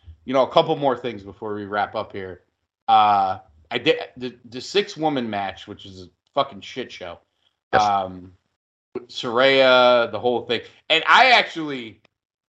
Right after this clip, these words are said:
Speaker 1: if you wanted to give me something I could dig my teeth into with the women, it
Speaker 2: Oh,
Speaker 1: would
Speaker 2: yeah.
Speaker 1: be, oh, yeah.
Speaker 2: They're pussies, right?
Speaker 1: <laughs>
Speaker 2: Yeah.
Speaker 1: I was gonna go with D M D and Saraya.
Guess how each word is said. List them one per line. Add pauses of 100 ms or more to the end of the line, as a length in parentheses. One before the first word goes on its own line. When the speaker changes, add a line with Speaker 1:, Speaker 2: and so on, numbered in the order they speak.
(320)
Speaker 1:
if
you
wanted
to
give
me
something
I
could (220)
dig
my
teeth
into
with
the
women, (460)
it
Speaker 2:
Oh,
Speaker 1:
would
Speaker 2:
yeah.
Speaker 1:
be, (480)
oh, (120)
yeah.
Speaker 2:
They're
pussies,
right? (360)
Speaker 1:
<laughs> (640)
Speaker 2:
Yeah. (260)
Speaker 1:
I
was
gonna
go
with
D
M
D
and
Saraya.